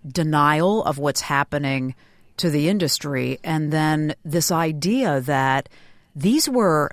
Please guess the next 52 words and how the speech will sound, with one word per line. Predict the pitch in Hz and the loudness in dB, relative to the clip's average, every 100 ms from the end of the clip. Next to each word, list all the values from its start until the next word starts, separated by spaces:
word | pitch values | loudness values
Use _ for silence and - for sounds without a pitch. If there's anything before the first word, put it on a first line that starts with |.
| - | -6
middle-class | 147 147 180 233 233 - 196 175 175 175 - - | -4 2 2 2 0 -2 0 0 0 -2 -4 -6
jobs. | 143 147 139 165 | -4 -2 -2 -2
You | |
could | 151 131 | -6 -4
send | - 165 220 | 0 0 0
your | 254 | -2
kids | 247 240 - | 0 0 -2
to | 240 | -4
college, | - 185 180 180 175 | 0 2 2 2 0
you | 156 | -4
could | 139 131 | -6 0
raise | 175 254 | 2 2
your | 233 | 0
kids | 196 202 196 | -2 -2 -2
and | 127 | -2
send | 120 190 214 | -2 0 0
them | 208 | -2
to | |
college | 185 185 190 170 123 | -2 -2 0 0 -2
on | 127 | -4
these | 127 123 | -4 -4
jobs, | 139 120 110 110 - - - - _ - | -4 -2 -2 -4 -8 -12 -20 -20 _ -12
and | - | -2
that's | 160 226 - | 0 2 2
all | 175 160 | 0 0
changed | - 160 143 - | -2 -2 -2 -4
too. | 180 110 | -4 -2
So, | - 160 151 | -2 -2 -4
so | - 190 | 0 2
will | 151 185 | 2 0
you, | 196 208 | 2 0
will | 202 185 208 | 0 -2 0
you | 202 196 190 | 0 0 -2
talk | - 226 240 | -2 -2 0
about | 220 | -2
the | 180 | -2
denial | 165 165 170 160 | -2 0 2 2
on | 139 | 0
that | 139 139 | -2 -4
first, | - 160 135 | -4 -4 -4
and | 151 | -4
then | 147 | -2
we'll, | 143 135 - | -2 -2 -4
we'll | - 151 | -8 -6
go | 147 | -2
to | 147 | -2
the, | 135 131 127 123 - - - - | -2 -2 -4 -6 -16 -20 -20 -10
the | 151 | -6
economy | 147 165 165 156 | -4 -2 0 0
of | 139 | -2
the | 135 | -2
jobs? | 151 156 123 104 - | -2 -2 -2 -6 -12